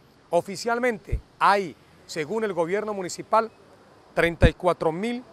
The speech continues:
millones de pesos para la recuperación de la malla vial de la ciudad de, de Cúcuta en el año dos mil diecinueve. Treinta y cinco mil millones serán para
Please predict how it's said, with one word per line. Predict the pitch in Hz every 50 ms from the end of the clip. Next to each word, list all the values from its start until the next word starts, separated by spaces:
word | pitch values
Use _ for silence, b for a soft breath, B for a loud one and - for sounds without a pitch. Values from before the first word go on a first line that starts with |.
| - - - - -
millones | 160 160 143 175 208 214 202
de | 185 180
pesos | - 226 196 - 226 - - - - - - - - - -
para | - 220 226 226 226 226 240 -
la | 190 180 165
recuperación | - 156 - 160 - - 143 143 - 196 202
de | 208 190
la | 175
malla | 165 175 185 175 190 190
vial | 185 185 160 131 - - - - - - - 131
de | 135
la | 139 135
ciudad | - - 175 214 220
de, | 220 226
de | 233 185 202 208
Cúcuta | - 254 190 254 233 - 233 220 - - - - - - - -
en | - 151 139
el | 147 147
año | 170 180 180 185 185
dos | - 143 147 135
mil | 151 165 160
diecinueve. | 151 160 147 - 170 156 175 175 147 120 95 - _ _ _ _ _ _ _ _ _ _ _ _ _ _
Treinta | - 170 170 170 156 185
y | 175 160
cinco | - - 196 185 170 - 190 175
mil | 170 196 233 247 240
millones | 240 233 226 220 220 -
serán | - 180 175 202 233 285 - - - - - - - - _ _
para | - 214 214 214 226 233